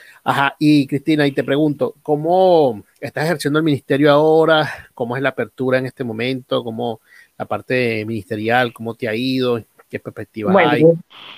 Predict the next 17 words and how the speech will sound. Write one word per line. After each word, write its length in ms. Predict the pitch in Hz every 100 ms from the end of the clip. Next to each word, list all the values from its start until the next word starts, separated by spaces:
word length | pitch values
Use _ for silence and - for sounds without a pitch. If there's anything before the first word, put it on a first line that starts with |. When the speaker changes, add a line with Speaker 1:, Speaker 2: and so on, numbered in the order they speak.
| _ _ _ _ _ _ -
Speaker 2:
aquí 500 | 220 226 233 254 277
nosotros 560 | 302 330 330 277 294 311
por 160 | 285 254
los 140 | 233
momentos 500 | 214 196 233 277 311 285
estamos 400 | 233 190 196 202
trabajando 840 | 247 220 202 185 180 214 220 220
y 100 | 202
orándole 340 | 175 165 185 214
al 60 |
Señor 460 | 220 180 175 208 - _
para, 680 | 214 196 190 185 180 175 -
estamos 260 | 202 240 311
en 100 | 311
una 140 | 302
iglesia 400 | 240 214 208 254
aquí, 300 | 254 220 -